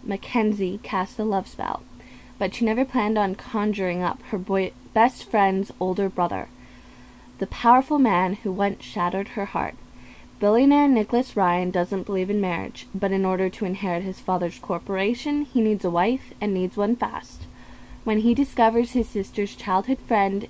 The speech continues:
is in dire financial straits, he offers Alexa a bold proposition, a marriage in name only with certain rules. Avoid entanglement, keep things all business, do not fall in love.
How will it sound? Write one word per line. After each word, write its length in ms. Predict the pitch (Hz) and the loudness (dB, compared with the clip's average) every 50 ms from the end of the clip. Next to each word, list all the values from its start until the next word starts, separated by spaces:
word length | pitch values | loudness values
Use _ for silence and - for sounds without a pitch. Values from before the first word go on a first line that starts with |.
| - - | -6 -4
is 320 | 185 185 180 175 185 - - | -2 -2 -2 -2 -4 -6 -6
in 300 | 190 185 180 175 170 175 - | -4 -4 -2 -2 -4 -2 2
dire 360 | 180 170 175 180 190 208 233 | 4 4 6 6 4 2 0
financial 560 | 233 - 240 233 233 240 233 240 - 277 269 262 | 0 0 2 2 2 2 0 0 0 -2 -4 -4
straits, 500 | - - 214 190 180 180 - - - - - - - - - - - - | -2 -4 -2 -2 -2 -2 -4 -8 -14 -20 -20 -20 -20 -20 -20 -20 -20 -8
he 140 | - - 220 | -2 2 4
offers 400 | 196 190 196 - 226 233 - 285 | 4 4 4 4 0 0 2 2
Alexa 680 | 269 254 214 185 - - - - 196 190 185 185 - - - | 2 4 4 2 2 -2 -6 -4 -2 0 0 0 -2 -4 -4
a 80 | 202 | -6
bold 480 | 202 - - 180 175 170 170 170 170 - | -6 -4 -4 -2 0 0 0 0 -4 -6
proposition, 880 | - - 190 165 165 - 190 180 - 214 226 226 - - 180 - - - - - - - - - - - - | -6 -2 -2 -2 -2 -2 -8 -6 0 0 0 0 0 -4 -8 -8 -10 -12 -14 -18 -16 -16 -16 -18 -14 -8 -4
a 80 | 185 190 | -4 -2
marriage 340 | 175 170 170 170 175 180 | -2 -2 -2 -2 -2 -2
in 160 | 180 170 170 170 | -2 -4 -2 -2
name 280 | 165 175 202 233 233 - | 0 0 0 0 0 0
only 380 | - 202 196 196 196 196 196 | 0 0 0 2 0 0 0
with 160 | 190 190 190 | -2 -4 -6
certain 480 | - - - 185 180 - 202 220 214 196 | -6 -4 -4 -2 -2 0 0 0 0 0
rules. 420 | 175 160 156 - - - - - - - - - - - - - - - | 0 0 -2 -4 -4 -8 -12 -16 -20 -20 -20 -20 -20 -20 -20 -10 -4 -4
Avoid 360 | - 180 175 170 170 160 175 | -2 0 0 0 0 0 -2
entanglement, 760 | 160 170 - - - 175 170 175 185 196 220 240 254 262 269 - - - - - | -4 -6 -6 -4 -4 -2 -2 0 0 2 2 2 2 0 -2 -6 -10 -20 -12 -6
keep 240 | - 220 196 - - | -6 -6 -4 -2 0
things 340 | 240 214 196 190 190 - - - | 0 2 2 0 -2 -4 -4 2
all 200 | - 175 214 269 | 4 6 6 6
business, 580 | 262 240 220 220 - - 226 254 254 - - - - 269 240 - | 6 4 2 2 2 0 -2 -2 -2 -4 -12 -20 -18 -18 -14 -6
do 80 | - 190 | -2 2
not 260 | 196 190 202 - - | 4 4 4 2 2
fall 240 | - 269 254 269 277 | 2 4 4 6 6
in 100 | 285 269 | 6 6
love. 300 | 240 196 180 190 202 | 6 6 4 4 2